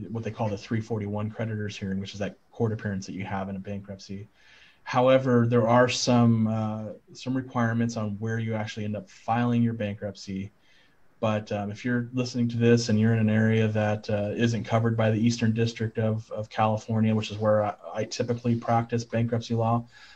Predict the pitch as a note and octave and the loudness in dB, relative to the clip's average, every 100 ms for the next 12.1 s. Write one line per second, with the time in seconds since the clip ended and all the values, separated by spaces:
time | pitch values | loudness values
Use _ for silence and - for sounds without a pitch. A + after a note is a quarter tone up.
0 | _ - G#2+ G#2+ A2+ - - C3 A#2+ - | _ -4 0 2 0 -2 -2 2 2 0
1 | - - A#2 A#2+ A#2 A2+ A#2 A2 G#2+ A2 | -10 -2 2 2 2 0 2 0 0 -2
2 | G#2+ A2 A#2 A2+ A2+ A2 G#2+ A#2 - G#2+ | 0 2 2 4 0 0 -2 -6 -6 -6
3 | - G#2+ - G2 G#2+ G2+ G2 F#2+ G2 G2 | -6 -10 -10 -6 -4 -2 -4 -4 -4 -8
4 | - - G2+ G2 G#2 _ - G2+ G2+ F#2+ | -12 -20 -18 -18 -20 _ -14 -8 -8 -8
5 | G2+ G#2 _ _ C3 A2 G#2+ - A2+ F#2+ | -12 -14 _ _ -20 -18 -20 -8 -6 -4
6 | - G2 F2+ - F#2 F2 E2 - G2+ G2 | -6 -6 -8 -10 -14 -14 -14 -12 -10 -10
7 | - - - - - _ - G2+ A2 C#3 | -10 -20 -20 -20 -20 _ -6 -2 4 4
8 | C#3 A#2 B2 B2 B2 A#2+ - A#2+ A2+ A#2 | 4 2 2 4 6 6 4 4 4 4
9 | A2+ A#2 A#2 A#2 F3 D3+ - D3 C#3+ C#3+ | 2 2 2 2 2 2 4 4 4 2
10 | C3+ C#3+ C3+ A#2 A#2 - A#2+ B2+ B2 A#2+ | 2 2 2 4 2 2 2 4 0 -2
11 | - B2 B2 A#2+ A#2 B2 A#2 A#2 A#2 A#2 | -2 2 4 4 4 2 2 2 0 0